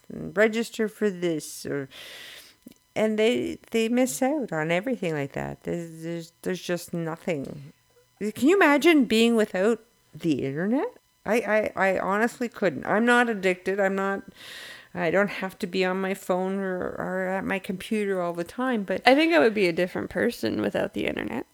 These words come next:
Speaker 1: the ease that it provides is
Speaker 2: Yeah.
Speaker 1: just so addictive. It really is. I mean, to be able to, you know, "Oh, I wanna look up a restaurant." Oh, pick up my phone. You know, and I don't have to use the typewriter. I can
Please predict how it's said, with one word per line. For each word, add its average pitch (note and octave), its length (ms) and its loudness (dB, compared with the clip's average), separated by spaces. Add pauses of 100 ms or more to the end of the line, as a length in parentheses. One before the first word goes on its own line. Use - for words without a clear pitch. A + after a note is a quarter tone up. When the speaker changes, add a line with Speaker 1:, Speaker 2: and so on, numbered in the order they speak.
(120)
Speaker 1:
the F4 160 0 (120)
ease G#3 720 -6 (340)
that E3 280 2
it - 100 -2
provides D3+ 920 0 (340)
is D3+ 200 2
Speaker 2:
Yeah. F#3 120 0
Speaker 1:
just - 480 2
so E3+ 480 6
addictive. - 680 -2 (380)
It D3+ 40 0
really C#3+ 400 4
is. - 600 -4
I C#3+ 80 4
mean, D3 440 4
to E3+ 220 2
be E3 160 4
able F3 220 4
to, F3 180 -2
you F#2+ 160 2
know, B2 60 4
"Oh, - 60 0
I F3+ 180 2
wanna F3 280 0
look D#3+ 240 0
up E3 160 -2
a C#3+ 60 -4
restaurant." C#3 680 -2 (140)
Oh, - 120 -8 (360)
pick - 200 -10
up D3 80 -6
my C#3+ 140 -4
phone. D3 600 -6 (240)
You F3 120 -2
know, E3+ 120 2
and G#3+ 120 2
I G3+ 80 2
don't F#3+ 120 2
have F3 180 -4
to F3 80 -6
use E3+ 160 -4
the - 100 -14
typewriter. D#3+ 680 -2
I C3+ 60 -4
can C#3+ 360 -6